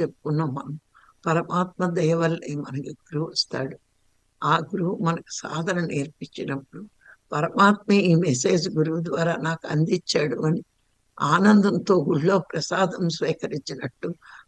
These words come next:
ఆ సాధనని స్వీకరించాలే కానీ మనము అనుమానం పడి వాళ్ళని అవమానించడం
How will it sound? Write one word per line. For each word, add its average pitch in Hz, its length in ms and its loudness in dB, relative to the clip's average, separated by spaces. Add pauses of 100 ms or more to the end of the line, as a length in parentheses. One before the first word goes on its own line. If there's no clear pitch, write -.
(100)
ఆ 185 100 6
సాధనని 220 680 4
స్వీకరించాలే 175 1120 -2
కానీ 165 320 -4 (600)
మనము 151 360 -2 (840)
అనుమానం 196 720 8
పడి 165 480 -8 (720)
వాళ్ళని 156 420 -2 (180)
అవమానించడం 160 960 -4